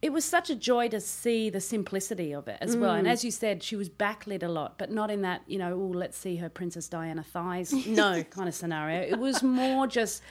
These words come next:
Speaker 1: that was nineteen eighty. You know, there wasn't all that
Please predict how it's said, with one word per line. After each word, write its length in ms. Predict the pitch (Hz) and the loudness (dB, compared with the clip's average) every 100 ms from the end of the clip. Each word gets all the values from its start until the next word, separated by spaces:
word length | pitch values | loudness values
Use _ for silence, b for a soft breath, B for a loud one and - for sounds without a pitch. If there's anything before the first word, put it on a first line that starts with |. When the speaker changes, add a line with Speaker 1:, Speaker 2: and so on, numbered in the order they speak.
| B B | B B
Speaker 1:
that 200 | 165 214 | 4 4
was 140 | 220 233 | 4 0
nineteen 400 | 262 254 254 233 | 2 2 0 2
eighty. 440 | 202 196 202 208 - b b b b _ | 2 2 0 -2 -8 b b b b _
You 140 | - 226 | 0 4
know, 180 | 196 | 4
there 160 | 196 214 | 4 2
wasn't 380 | 208 226 226 226 | 4 2 2 0
all 120 | 208 | 2
that 180 | 190 | 0